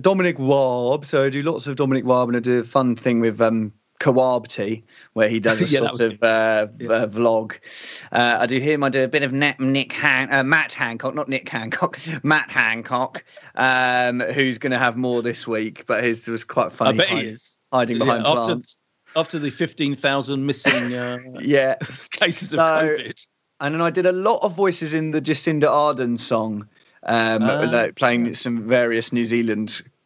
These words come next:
Speaker 1: singers and characters. Uh, and I think that's about it for episode one, but then,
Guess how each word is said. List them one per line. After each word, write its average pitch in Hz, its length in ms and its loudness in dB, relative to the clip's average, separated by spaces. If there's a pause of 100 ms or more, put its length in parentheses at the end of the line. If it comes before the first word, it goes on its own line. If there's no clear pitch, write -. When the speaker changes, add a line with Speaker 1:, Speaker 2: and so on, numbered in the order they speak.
Speaker 1:
singers 104 520 -2
and 101 120 -8
characters. 107 680 -2 (420)
Uh, 160 460 0
and 160 100 -4
I 175 60 -6
think 392 320 -6
that's 403 300 -6 (300)
about 370 420 0
it 143 200 2
for 190 100 0
episode 165 320 0
one, 135 160 2
but 127 120 0
then, 147 260 2